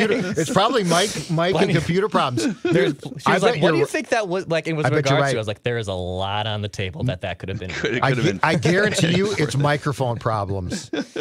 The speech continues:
Speaker 3: You
Speaker 1: you
Speaker 3: know,
Speaker 1: told
Speaker 3: uh,
Speaker 1: me
Speaker 2: "Judd, listen to me."
Speaker 1: a thousand times. You gotta listen to this.
Speaker 3: Here's one other thing we can agree on, okay? If the Twins do finally win their first playoff game in almost twenty years, we're gonna celebrate at Burger Press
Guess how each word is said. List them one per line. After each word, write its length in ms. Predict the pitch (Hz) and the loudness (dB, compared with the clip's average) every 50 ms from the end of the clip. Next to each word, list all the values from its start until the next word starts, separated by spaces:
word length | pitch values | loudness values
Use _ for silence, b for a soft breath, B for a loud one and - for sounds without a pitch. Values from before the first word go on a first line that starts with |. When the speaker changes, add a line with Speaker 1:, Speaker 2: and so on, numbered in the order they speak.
| - - - - - _ B B B B B B B | -10 -10 -12 -16 -16 _ B B B B B B B
Speaker 3:
You 80 | 156 151 | 0 0
Speaker 1:
you 140 | 139 160 165 | 2 2 0
Speaker 3:
know, 120 | 165 160 | 2 2
Speaker 1:
told 140 | 165 165 156 | 2 2 2
Speaker 3:
uh, 140 | 143 139 151 | 2 0 0
Speaker 1:
me 220 | 156 165 160 156 | 0 0 0 2
Speaker 2:
"Judd, 240 | - 151 160 - 104 - - _ _ _ - | 2 2 2 0 -2 -6 -14 _ _ _ -8
listen 220 | 135 156 156 - 131 | -6 -6 -4 -4 -4
to 40 | 123 | -4
me." 120 | 113 107 - _ _ - | -6 -8 -10 _ _ -6
Speaker 1:
a 80 | 117 | -4
thousand 400 | 110 - 147 151 151 151 127 135 | -2 0 2 2 2 0 0 -2
times. 420 | 113 139 135 135 131 120 107 - - _ _ _ | -2 -2 -2 -2 -2 -4 -6 -8 -12 _ _ _
You 80 | - 85 | -10 -8
gotta 160 | 98 98 120 | -6 -4 -4
listen 180 | 143 135 - 165 | -6 -6 -8 -8
to 40 | 156 | -10
this. 220 | 170 208 208 - _ _ _ _ _ _ _ _ _ _ _ _ _ _ | -10 -12 -16 -20 _ _ _ _ _ _ _ _ _ _ _ _ _ _
Speaker 3:
Here's 260 | - - 170 202 170 | -2 -2 -2 0 0
one 180 | 147 147 147 135 | 0 0 2 2
other 180 | 131 147 156 | 0 0 -2
thing 180 | 143 - 113 104 | -2 -2 -2 -2
we 80 | 98 92 | -2 -2
can 120 | - 92 | -2 -4
agree 280 | 90 82 82 85 82 78 | -4 -2 -2 -2 -2 -4
on, 160 | 76 76 76 | -4 -4 -6
okay? 340 | 85 - - 98 92 92 87 - | -6 -4 -2 -2 -2 -2 -2 -4
If 160 | 120 - - | -4 -4 -4
the 80 | - 117 | -6 -8
Twins 420 | - - 143 147 151 160 156 123 | -4 -2 -2 0 0 -2 -2 -4
do 240 | 107 131 131 139 139 | -4 -2 -2 -2 -2
finally 340 | - - 127 127 127 123 117 | -2 -2 0 0 0 0 0
win 220 | 107 113 117 117 | 0 0 0 0
their 100 | 113 110 | 0 -2
first 280 | 104 - 104 104 101 - | -2 -2 -4 -4 -4 -4
playoff 340 | - 101 101 98 95 95 - | -4 -2 0 0 0 -2 -4
game 300 | - 92 85 80 78 78 | -4 -4 -4 -4 -4 -4
in 120 | - 92 | -4 -2
almost 300 | 92 95 95 95 95 - - | -2 -2 -2 -4 -4 -6 -6
twenty 260 | - 104 98 98 95 | -4 -2 -2 -2 -2
years, 360 | 90 82 78 73 73 71 - | -2 -4 -6 -6 -8 -10 -12
we're 200 | - - 104 131 | -8 -4 -2 0
gonna 140 | 143 160 147 | 0 0 -2
celebrate 560 | 131 - 143 127 123 117 101 107 98 95 - - | -2 -2 -2 -2 -2 -2 -2 -2 -2 -2 -4 -6
at 240 | 101 98 95 101 98 | -6 -8 -8 -6 -2
Burger 320 | - 143 143 147 160 170 170 | 0 0 0 2 0 0 -2
Press 440 | - - 175 170 160 160 156 - | -2 0 0 0 0 0 -2 -6